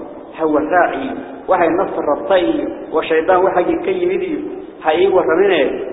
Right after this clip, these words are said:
ii warrama waa Alle subxaanahu wa tacaala. Wax cilmi haw oo cilmi ku dhiso. In kuntum saadiqiina, haddaad run sheegaysaan oo Ilaahay uu wax xarrimay.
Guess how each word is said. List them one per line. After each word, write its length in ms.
ii 180
warrama 280
waa 120
Alle 120
subxaanahu 320
wa 100
tacaala. 280
Wax 220
cilmi 320
haw 260
oo 180
cilmi 280
ku 120
dhiso. 260
In 200
kuntum 280
saadiqiina, 520
haddaad 240
run 160
sheegaysaan 540
oo 100
Ilaahay 240
uu 160
wax 100
xarrimay. 380